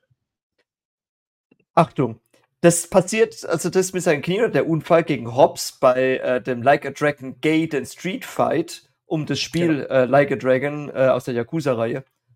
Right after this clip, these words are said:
Speaker 1: Super Spiele, spielt's mal. Ist am fünfzehnten November passiert. So,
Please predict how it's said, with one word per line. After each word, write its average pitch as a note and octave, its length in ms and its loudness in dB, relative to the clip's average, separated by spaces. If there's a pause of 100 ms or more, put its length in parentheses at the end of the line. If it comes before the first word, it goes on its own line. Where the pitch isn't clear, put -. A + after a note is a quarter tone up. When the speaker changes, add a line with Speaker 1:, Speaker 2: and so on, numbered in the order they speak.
Speaker 1:
Super C#3 280 -2
Spiele, C#3+ 460 -2
spielt's - 320 -6
mal. E3 260 -2 (320)
Ist D3 120 -2
am D#3 80 4
fünfzehnten G#3 440 0
November D#3 340 0
passiert. A#2 480 -10
So, C#3 220 2